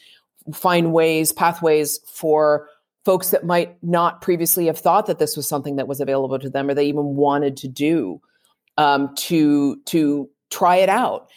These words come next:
Because I, I mean, I've always said to my theater criticism students, and I've been teaching theater criticism for twenty-five years, I, I don't think I'm gonna turn you all.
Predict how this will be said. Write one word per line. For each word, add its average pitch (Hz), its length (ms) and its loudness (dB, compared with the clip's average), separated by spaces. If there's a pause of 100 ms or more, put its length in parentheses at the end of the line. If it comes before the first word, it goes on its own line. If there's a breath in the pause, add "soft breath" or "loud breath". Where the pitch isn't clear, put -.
(120)
Because 240 200 2
I, 220 200 4
I 196 120 2
mean, 190 160 -4
I've 185 120 0
always 208 380 2
said 170 180 -2
to 160 60 -6
my 143 120 -2
theater 143 220 -4
criticism 131 440 -6
students, 123 260 -8
and 131 80 -6
I've 135 60 -4
been 131 100 -6
teaching 143 300 -4
theater 143 200 2
criticism 135 400 -4
for 131 100 -10
twenty-five 131 480 -2
years, 143 280 2 (440 soft breath)
I, 190 240 2 (240)
I 175 120 4
don't 220 420 2
think 247 200 2
I'm 214 160 0
gonna 190 200 0
turn 180 340 -4
you 175 180 0
all. 120 400 0